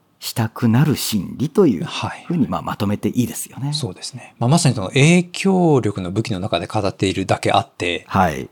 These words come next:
Speaker 2: 影響を受けている行動ですよね。
Speaker 1: うん。
Speaker 2: ね。
Speaker 1: ですね。
Speaker 2: まあ、良くも悪くも、
Speaker 1: はい。
Speaker 2: あとは、まあ、気持ちの面でも、
Speaker 1: うん。
Speaker 2: ね、こう、自己開示なんかね、そうですよね。
Speaker 1: ですよね。
Speaker 2: はい。あ、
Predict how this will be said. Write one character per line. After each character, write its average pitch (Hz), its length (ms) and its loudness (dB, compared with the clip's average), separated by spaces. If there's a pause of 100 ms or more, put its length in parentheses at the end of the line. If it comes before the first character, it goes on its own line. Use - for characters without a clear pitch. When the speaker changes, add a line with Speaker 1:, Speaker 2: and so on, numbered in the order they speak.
Speaker 2:
影 170 260 6
響 170 220 -4
を 165 220 2
受 123 240 2
け - 40 -6
て - 160 -6
い 90 220 -4
る 160 160 4
行 113 320 0
動 87 160 -4
で 92 120 -12
す - 140 -8
よ 113 100 -10
ね。 139 260 0
Speaker 1:
う - 40 0
ん。 - 340 -4 (600)
Speaker 2:
ね。 107 360 -8
Speaker 1:
で 123 120 -10
す - 80 -6
ね。 110 60 0
Speaker 2:
ま - 20 0
あ、 - 20 4
良 143 100 6
く 113 160 0
も 90 380 -4
悪 110 240 4
く - 160 -8
も、 90 320 -10 (240)
Speaker 1:
は - 320 -12 (140)
い。 139 40 -4
Speaker 2:
あ - 20 -2
と - 100 0
は、 98 60 0
ま 95 80 -2
あ、 - 40 -4
気 - 140 2
持 170 140 6
ち 175 100 0
の 165 100 4
面 135 240 6
で 90 120 -4
も、 - 340 -14
Speaker 1:
う - 60 -8
ん。 90 520 -6
Speaker 2:
ね、 101 240 -2 (380)
こ 95 160 -8
う、 - 40 -10
自 98 160 -6
己 90 140 -8
開 107 180 -6
示 - 140 -8
な - 80 -20
ん - 40 -20
か 127 120 -6
ね、 180 360 -2
そ - 140 -12
う - 20 -20
で - 80 -20
す - 100 -12
よ - 120 -16
ね。 120 480 -8
Speaker 1:
で - 100 -14
す - 180 -12
よ 78 140 -14
ね。 - 80 -12
Speaker 2:
は 90 60 -12
い。 90 60 -12 (680)
あ、 98 80 -6